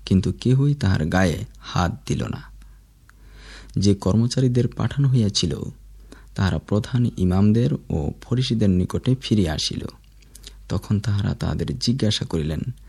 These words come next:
"তাহাকে আনো নাই কেন?" সেই কর্মচারীরা বলিল, "লোকটি যেভাবে কথা বলে, সেইভাবে আর কেহ কখনো কথা বলে নাই।"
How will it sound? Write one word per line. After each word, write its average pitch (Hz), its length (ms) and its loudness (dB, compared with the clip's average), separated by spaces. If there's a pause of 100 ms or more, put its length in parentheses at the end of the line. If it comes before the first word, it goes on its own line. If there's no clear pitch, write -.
(300)
"তাহাকে 107 440 0
আনো 92 200 0
নাই 104 180 2
কেন?" 123 280 2 (840)
সেই - 200 -2
কর্মচারীরা 95 680 0
বলিল, 87 320 -2 (540)
"লোকটি 110 420 2
যেভাবে 104 520 2
কথা - 280 -2
বলে, 104 220 0 (500)
সেইভাবে 101 540 2
আর 85 200 -2 (120)
কেহ 101 300 0
কখনো 92 520 0
কথা 92 280 -4
বলে 82 240 -2
নাই।" 78 200 -6